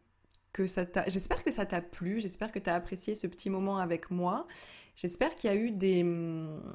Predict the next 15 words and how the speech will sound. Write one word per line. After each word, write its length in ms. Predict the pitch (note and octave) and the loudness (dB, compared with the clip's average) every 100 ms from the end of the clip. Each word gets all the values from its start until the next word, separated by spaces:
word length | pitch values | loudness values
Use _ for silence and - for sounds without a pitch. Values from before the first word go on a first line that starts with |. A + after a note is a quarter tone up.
| - - - - - _ _ - - | -12 -14 -14 -16 -20 _ _ -20 -18
qu'il 180 | - - | -6 4
y 20 | |
a 60 | F#3 | 6
eu 100 | A3+ | 6
des 140 | G#3 | 4
petites 380 | F#3+ - G3 - | 2 -2 -8 -4
pépites, 560 | - A3 - G3+ - - | 0 0 0 -6 -6 -2
des 140 | F3+ | 0
petites 300 | F#3 - G3 | 0 -4 0
réflexions, 580 | - A3 A3 G#3+ - G#3+ | 4 4 2 -2 0 0
des 140 | G3+ | 2
choses 260 | F#3 A3 A3+ | 2 2 0
qui 160 | - F3+ | -4 -6
t'ont, 300 | G3 F#3+ F3 | -2 0 0
euh, 260 | D3+ D#3 | 0 -4